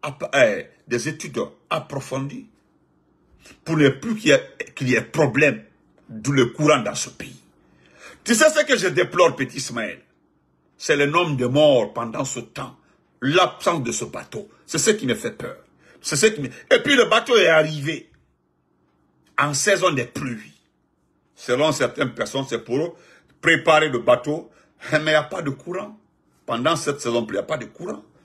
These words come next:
C'est des va-et-vient, c'est partagé, c'est ça. C'est le nombre de morts là qui me fait pitié. Ceux qui sont morts pendant l'absence de ce bateau,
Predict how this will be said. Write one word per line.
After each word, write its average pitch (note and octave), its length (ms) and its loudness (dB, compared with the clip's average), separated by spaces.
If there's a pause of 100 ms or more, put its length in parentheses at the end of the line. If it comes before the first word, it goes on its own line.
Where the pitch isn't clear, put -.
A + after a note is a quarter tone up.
C'est - 160 2
des G#2+ 120 2
va-et-vient, B2 420 2 (260)
c'est - 180 -6
partagé, - 380 -10
c'est - 160 -10
ça. - 300 -8 (280)
C'est - 160 0
le F3 100 6
nombre F#3+ 240 4
de C3+ 80 4
morts C3+ 280 6
là G2+ 220 -4 (240)
qui B2 120 -8
me A2 140 0
fait A#2+ 180 -2
pitié. - 460 -10
Ceux E3+ 140 -4
qui D#3 160 -8
sont C3 240 0
morts F#3 480 6 (260)
pendant C#4 420 2 (1400)
l'absence C3 480 -2
de G2 80 -14
ce - 140 -18
bateau, - 380 -20